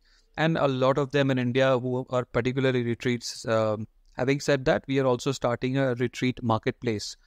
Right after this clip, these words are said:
to bring all the retreats together. Uh, so yeah, experience, one profound experience was in Rishikesh, where I went to Swami Rama Ashram.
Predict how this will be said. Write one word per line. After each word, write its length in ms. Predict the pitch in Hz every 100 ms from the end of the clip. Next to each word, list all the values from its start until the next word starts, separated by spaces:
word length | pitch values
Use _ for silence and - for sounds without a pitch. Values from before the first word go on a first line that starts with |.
| _ _ -
to 80 |
bring 260 | 120 131 127
all 140 | 120
the 140 | 123 117
retreats 360 | 113 123 117
together. 400 | - 110 110 107 95
Uh, 300 | 139 143 147
so 140 | 147 214
yeah, 140 | 190
experience, 760 | 151 - 190 185 202 202 - - _ _ _ -
one 240 | 147 180 175
profound 580 | - 160 156 196 190
experience 580 | 156 - 165 156 160 160
was 200 | 147 143
in 100 | 147
Rishikesh, 640 | 127 123 135 - 147 156 139
where 160 | 135
I 80 | 127
went 260 | 123 131 143
to 100 | 170
Swami 360 | - 131 139
Rama 280 | 135 127 123
Ashram. 340 | 113 - 120